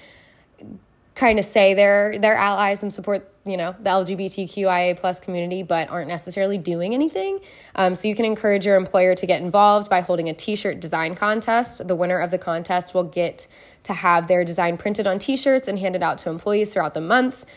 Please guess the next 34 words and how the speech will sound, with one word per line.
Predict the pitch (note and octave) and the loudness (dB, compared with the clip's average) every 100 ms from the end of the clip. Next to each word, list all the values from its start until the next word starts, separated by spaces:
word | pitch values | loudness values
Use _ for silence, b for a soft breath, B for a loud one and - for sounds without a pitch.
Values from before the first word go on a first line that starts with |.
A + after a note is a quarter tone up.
| B B B | B B B
Um, | F#3 E3+ D#3+ D#3 | 0 2 0 -2
and | F3+ F3 | 0 0
it | E3 | -2
can | F#3+ | -4
be | F3+ | -4
used | F#3 F3 F3 | -2 -2 -2
as | D#3 | -4
a | |
fundraiser, | E3 A#3 B3+ B3 B3 B3 A#3+ A#3+ | 0 2 4 2 2 2 2 2
and | - E3+ | 0 -4
you | E3+ | -6
can | F3+ | -6
then | E3 D#3 | -6 -4
donate | D3+ D3+ A2+ | -4 -6 -8
the | E3+ | -8
funds | - F#3 F#3 F3 | -2 -2 -2 -8
to | - F3+ E3+ | -6 -2 -2
a | |
charitable | C#3 - D#3 D#3+ | -4 -4 -4 -4
organization | C#3+ D#3+ E3+ D#3+ C#3 D3+ | -6 -6 -6 -6 -8 -8
of | C3 | -10
your | D3 | -6
choice. | - G#3 G3+ | 0 0 0
So | |
that's, | - G#3 A#3+ | 0 0 0
like, | C4 | -4
a | |
fun | A#3+ G3+ F#3+ | -2 0 0
way | F#3 F3 | 2 2
to | F3+ F#3 | 0 -6
get | D#3 F3 E3 - | 0 0 -2 -4
everybody | F3+ E3+ E3+ D#3+ D#3 | -4 -2 -4 -4 -6
involved. | D#3+ D#3 D#3 D3 D#3+ - B B B B - | -8 -6 -4 -4 -6 -12 B B B B 0
Um, | F#3 E3+ D#3 F#3+ | 2 2 0 -8